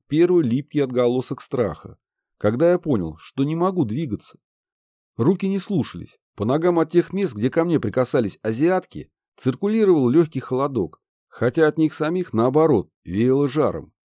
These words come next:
Я прям чувствовал горячее дыхание на шее. Опасный уже был совсем рядом. Пара шагов, и он сможет дотянуться.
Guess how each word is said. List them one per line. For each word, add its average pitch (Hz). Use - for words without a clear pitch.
Я 104
прям 135
чувствовал 131
горячее 104
дыхание 110
на 95
шее. 87
Опасный 175
уже 120
был 143
совсем 180
рядом. 82
Пара 156
шагов, 170
и 117
он 123
сможет 143
дотянуться. 113